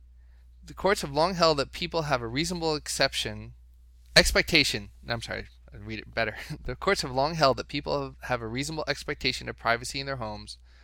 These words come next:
and in the curtilage," curtilage? A fancy legal term for the area around the home. The government's intrusion on property just a few feet away was clearly in this zone of property. However,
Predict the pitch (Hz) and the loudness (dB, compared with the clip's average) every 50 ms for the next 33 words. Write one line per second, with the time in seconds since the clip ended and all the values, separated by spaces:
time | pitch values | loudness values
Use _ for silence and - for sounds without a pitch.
0 | - - - - - - - - - - - - - - - - - 123 123 120 | -20 -20 -20 -20 -20 -20 -20 -20 -20 -20 -20 -20 -20 -20 -16 -6 -2 0 0 0
1 | 117 113 110 110 - - - 185 175 - - 139 110 104 107 - - - - - | 0 -2 -2 -6 -6 -2 0 0 0 2 2 2 2 2 0 -4 -6 -10 -12 -12
2 | - - - - - - - - - - - - - - - - - - - - | -12 -12 -12 -16 -20 -20 -20 -20 -20 -20 -20 -20 -20 -20 -20 -20 -20 -20 -20 -20
3 | - - - - - - - - - 127 131 143 160 170 165 - - - - - | -20 -20 -20 -20 -20 -20 -18 -8 -8 -8 -6 -4 -6 -6 -6 -8 -10 -10 -12 -14
4 | - - - - - - - - - - - - 151 156 156 - 170 151 143 139 | -20 -20 -20 -20 -20 -20 -20 -16 -10 -10 -2 2 4 4 4 4 2 2 2 2
5 | 139 131 - 143 131 127 123 120 - 117 117 113 - 120 120 120 120 117 117 113 | 0 -2 0 -2 -2 -2 -2 -6 -6 -6 -4 2 4 4 4 4 2 0 0 -2
6 | 110 110 110 107 101 107 101 98 95 - - - - - - - - - 123 135 | -2 -2 -4 -6 -8 -8 -10 -10 -12 -16 -18 -20 -20 -20 -20 -20 -20 -10 -2 0
7 | 139 147 165 170 151 - 151 135 - - 143 135 131 143 131 131 127 - - 110 | 0 0 0 -4 -6 -8 -6 -8 -6 -6 -6 -6 -4 -4 -4 -6 -4 0 0 0
8 | 113 110 - 117 113 110 110 104 - - - - 107 - - 127 131 - - 143 | 0 0 -2 -8 -8 -8 -10 -10 -12 -14 -12 -12 -12 -12 -10 -10 -10 -8 -6 -4
9 | 131 127 113 107 104 104 104 104 104 104 - - - - - 151 147 131 123 113 | -4 -4 -2 0 0 0 -2 -2 -6 -10 -14 -14 -10 -4 0 0 0 0 -2 -4
10 | 113 113 113 107 - - 110 107 110 113 - - 120 113 113 - - - - - | -6 -8 -8 -10 -8 -8 -8 -8 -8 -10 -4 0 0 0 0 -2 -10 -14 -14 -16
11 | - - - - - - - - - - - - - - - - - - - - | -18 -20 -20 -20 -20 -20 -20 -20 -20 -20 -20 -20 -20 -20 -20 -20 -20 -20 -20 -16
12 | - - 117 123 147 180 190 131 110 107 104 120 | -6 -2 2 4 6 6 6 4 2 -6 -6 -10